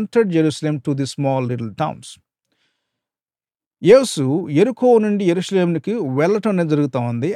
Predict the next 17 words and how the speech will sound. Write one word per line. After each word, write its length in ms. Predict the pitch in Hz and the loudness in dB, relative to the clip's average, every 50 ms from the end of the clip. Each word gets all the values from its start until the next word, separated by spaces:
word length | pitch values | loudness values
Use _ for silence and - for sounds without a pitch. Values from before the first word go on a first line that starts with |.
| - 185 | -4 -4
And 160 | 180 180 175 | -4 -4 -4
if 220 | 156 180 185 151 - - | -4 -4 -6 -6 -2 0
you 300 | 175 165 165 165 160 156 | 0 2 2 2 2 0
look 220 | 156 185 262 247 - 262 226 | 0 -2 -4 -4 -4 -4 -4
at 40 | 202 185 | -2 -2
the 80 | 196 | -2
map, 260 | 175 170 165 160 156 135 - - | -2 -2 -4 -4 -6 -6 -8 -6
for 120 | 143 139 135 | -4 -4 -4
example, 340 | 131 131 143 135 127 127 127 | -4 -4 -4 -4 -4 -6 -8
maybe 360 | 113 113 120 139 139 135 127 | -8 -8 -6 -6 -4 -4 -4
another 240 | 127 131 135 135 123 | -4 -4 -4 -6 -6
day 180 | 127 131 127 120 117 | -6 -6 -6 -6 -8
I'll 140 | 117 113 - - | -10 -12 -12 -10
point 180 | 120 120 120 120 117 | -8 -8 -6 -6 -6
out 120 | 113 110 117 | -8 -8 -8
a 40 | |
map. 220 | 117 120 104 92 | -10 -10 -10 -12